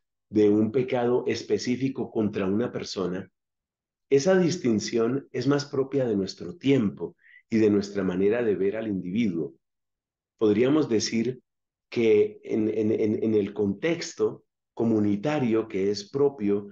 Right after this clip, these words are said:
de este capítulo dieciocho de San Mateo y en general de la comunidad cristiana, eh, que Cristo desea, la distinción entre si el pecado me afectó a mí,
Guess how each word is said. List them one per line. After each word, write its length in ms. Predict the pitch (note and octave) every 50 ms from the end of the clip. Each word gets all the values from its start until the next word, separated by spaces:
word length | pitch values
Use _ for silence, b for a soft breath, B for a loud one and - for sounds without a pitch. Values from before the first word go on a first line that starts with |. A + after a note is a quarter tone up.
| B B _ _ _ _ _ _
de 160 | F#2+ G2+ G2
este 200 | F#2+ - - -
capítulo 540 | - A2+ - - A2 G#2 - C3 C3 B2+ G#2+
dieciocho 540 | G2 F#2+ F2 - - A2 G#2+ G#2+ - B2+
de 60 | A#2+ A#2
San 220 | - A2 G2+ F#2+
Mateo 400 | F2+ F2+ F#2+ - - A2 G#2 F#2+
y 140 | F#2 F#2 F#2+
en 100 | F#2+ F#2
general 760 | - - - F2+ F2 F2 F2+ A#2+ B2+ A#2+ G2 F2 F2 - _ _ _ _ _ _ _ _ _
de 100 | - A2
la 160 | G#2+ G#2+ G#2 -
comunidad 560 | - G#2+ G2+ G2 F#2+ F#2 F#2 G2 G#2+ G#2+ -
cristiana, 840 | - - B2 B2 - - - C#3 C3 A#2+ A#2 A#2 A2+ - - - _ _ _ _ _ _ _ _
eh, 340 | G2+ G2 F#2+ F#2 F#2 F#2 -
que 180 | - F#2+ -
Cristo 500 | - A2 A#2 B2+ B2 - - - B2+ A2
desea, 580 | G2 F#2 F2 - - G#2 F#2+ F#2 F#2 F#2 - _ _ _ _ _ _ _ _ _ _ _ _ _ _ _ -
la 200 | B2 B2+ A#2+ A2+
distinción 680 | B2 A#2 A2 - - A2+ A2 G#2 G#2 C3 C#3 C#3+ E3+
entre 300 | F3+ E3+ - D#3+ C3 B2
si 140 | - - -
el 120 | C#3+ -
pecado 480 | - A2+ G2+ - B2+ A#2+ B2 C3 C#3 D3
me 140 | D3+ C#3+ B2
afectó 560 | G#2+ - - A#2 G2+ - - - C#3+ D3+ E3
a 80 | E3 D3+
mí, 440 | D#3 E3+ E3+ C#3+ A#2+ - - -